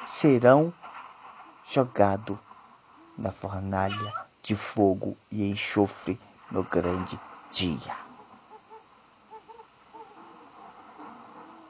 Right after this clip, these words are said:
Vou fazer uma reflexão para a sua mente,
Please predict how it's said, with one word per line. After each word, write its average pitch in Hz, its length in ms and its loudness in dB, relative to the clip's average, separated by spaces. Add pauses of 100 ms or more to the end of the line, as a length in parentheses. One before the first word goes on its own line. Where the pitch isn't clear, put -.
(1120)
Vou 226 120 4
fazer 165 600 2
uma 165 260 2
reflexão 170 1040 0
para 131 220 4
a 117 40 2
sua 117 240 2
mente, 95 540 -4